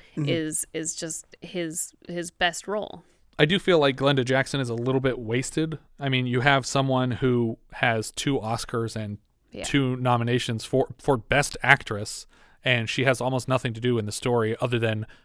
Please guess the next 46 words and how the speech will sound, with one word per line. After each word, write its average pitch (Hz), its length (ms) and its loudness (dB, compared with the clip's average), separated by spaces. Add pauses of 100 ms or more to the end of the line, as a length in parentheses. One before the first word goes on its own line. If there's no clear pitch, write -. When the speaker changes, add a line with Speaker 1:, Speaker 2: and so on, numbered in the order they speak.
(120)
Speaker 3:
mail 123 280 2
some 110 200 -4
letters 113 360 -2
for 110 240 -6
him 104 160 -8
that 107 180 -6
we 117 100 -4
could 127 160 0
have 113 80 -6
seen 107 200 -4
him 117 260 -2
do 117 320 -2 (320)
on 117 140 -2
his 107 120 -4
own. 131 300 -2 (580)
Speaker 2:
Yeah. - 180 -10 (180)
Speaker 3:
Uh, 117 200 -4
it 123 100 -4
just 127 200 -2
seems 117 380 -2
like 113 340 -2 (160)
they 127 140 0
could 139 140 4
have 123 100 -2
given 120 180 -2
her 117 300 0
more 117 260 -2
of 107 120 -4
a 107 180 -4 (140)
part 110 240 -4
to 110 80 -6
play 101 380 -6
in 101 140 -10
this - 220 -12
whole 92 340 -10 (300)
heisty 101 420 -10 (160)
situation. 98 600 -12
Speaker 2:
Mm-hmm. 185 340 -8 (480)
Speaker 3:
But, - 60 -2
um, 104 280 -8 (560)
I 135 80 0
love 131 300 2
the, 123 360 2 (380)
the 117 220 0
relationship 131 560 2
between 120 460 -2